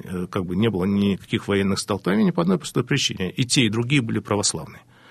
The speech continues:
Это первое. У них был примерно одинаковый, э, вид хозяйствования. Дело в том, что русины,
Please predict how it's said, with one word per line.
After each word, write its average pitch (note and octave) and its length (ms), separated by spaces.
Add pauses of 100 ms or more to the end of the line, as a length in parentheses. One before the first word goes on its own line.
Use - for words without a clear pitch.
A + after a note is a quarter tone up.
(520)
Это A2+ 160
первое. - 380 (120)
У B2+ 120
них G3+ 200
был C#3+ 160
примерно D3 500
одинаковый, C3 640 (680)
э, - 180
вид C#3 160
хозяйствования. B2+ 800
Дело A2+ 180
в A#2+ 40
том, A#2+ 120
что A2+ 160
русины, F3+ 520